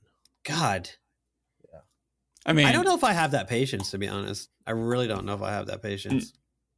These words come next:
Speaker 3: I mean, this is the sentence right here from this article. "Helldivers two has already passed many significant milestones, including overtaking Destiny two's all-time concurrent peak
Speaker 1: I heard
Speaker 3: on
Speaker 1: that.
Speaker 3: Steam."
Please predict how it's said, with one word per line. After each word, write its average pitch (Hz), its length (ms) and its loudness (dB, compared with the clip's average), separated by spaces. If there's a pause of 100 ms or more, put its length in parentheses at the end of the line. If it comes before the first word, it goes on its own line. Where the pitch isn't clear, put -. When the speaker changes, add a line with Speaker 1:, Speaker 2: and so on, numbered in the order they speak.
(380)
Speaker 3:
I 160 60 4
mean, 123 400 2
this 143 240 2
is 131 220 0
the 107 140 -4
sentence - 520 -8
right 117 140 -6
here 123 200 -8
from - 160 -14
this - 160 -10
article. - 440 -10 (640)
"Helldivers 156 440 6
two 165 220 2
has 131 120 2
already 131 280 6
passed 131 360 2
many 143 300 4
significant 139 580 0
milestones, - 720 0
including 117 440 0
overtaking 139 560 0
Destiny 139 440 0
two's - 340 -6
all-time - 480 -8
concurrent - 520 -10
peak 139 220 -2
Speaker 1:
I 95 80 0
heard 101 140 0
Speaker 3:
on 110 80 -2
Speaker 1:
that. 110 200 0
Speaker 3:
Steam." - 240 -8